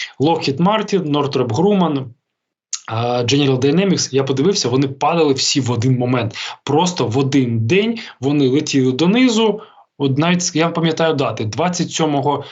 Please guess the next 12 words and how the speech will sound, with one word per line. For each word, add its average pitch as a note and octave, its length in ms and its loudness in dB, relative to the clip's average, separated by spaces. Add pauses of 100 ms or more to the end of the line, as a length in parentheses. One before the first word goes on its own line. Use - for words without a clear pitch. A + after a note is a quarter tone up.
(120)
січня C3+ 640 -2
вони C3+ 260 0
почали B2+ 440 0
всі A2+ 180 0
стрімко B2+ 460 -2
падати, A3+ 600 0 (260)
чотирнадцятого D3+ 760 -2
лютого C3+ 340 0
вони A#2+ 200 0
впали A2+ 640 -2
максимально A#2 680 0
вниз, A#3+ 480 2